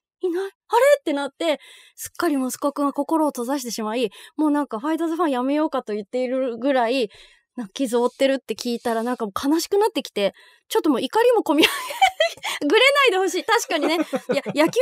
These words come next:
でぐれるって、まあそれはそれでなんか、<laughs> なんか青春でいいなとも思うけど、いやー、ん-、ね、私きっかけでさ、ファイターズファンになってくれた息子くんがさ、まさかの、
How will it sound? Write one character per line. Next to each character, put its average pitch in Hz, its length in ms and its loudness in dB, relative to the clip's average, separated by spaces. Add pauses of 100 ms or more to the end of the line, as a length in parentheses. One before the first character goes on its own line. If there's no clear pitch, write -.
で 508 100 6
ぐ 339 100 4
れ 508 120 6
る 494 160 4
っ - 40 -20
て、 262 180 2
ま 269 80 0
あ 269 40 0
そ 370 100 -2
れ - 60 6
は 453 60 6
そ 539 220 6
れ 494 500 4
で 285 100 2
な 269 80 0
ん 320 40 4
か、 311 80 0
<laughs> 453 760 -4
な 440 120 2
ん 440 60 -4
か 359 100 2
青 302 80 4
春 - 20 -8 (460)
で 453 160 4
い 453 40 2
い - 20 2
な 349 120 2
と 294 80 0
も 262 120 -2
思 349 220 0
う 311 40 -4
け 262 160 -2
ど、 247 300 0 (540)
い 254 40 -4
や 285 80 -2
ー、 277 520 -6 (460)
ん-、 302 360 -4
ね、 381 360 2 (140)
私 403 340 -2
き 453 120 0
っ 440 120 0
か 359 140 -4
け 294 100 0
で 269 160 0
さ、 330 360 2
フ 294 40 -4
ァ 302 120 2
イ 269 60 -8
タ 285 140 0
ー 277 40 -2
ズ 294 100 -2
フ 294 60 -2
ァ 311 80 2
ン 285 60 0
に 262 80 -2
な 277 120 -2
っ - 20 -6
て 262 140 -4
く 247 100 -4
れ 233 120 0
た 240 80 -6
息 233 260 -6
子 233 160 -10
く 254 160 -2
ん 254 80 -2
が 254 120 -4
さ、 262 320 2 (320)
ま 247 220 -2
さ 415 140 -2 (140)
か 233 180 2
の、 180 300 -4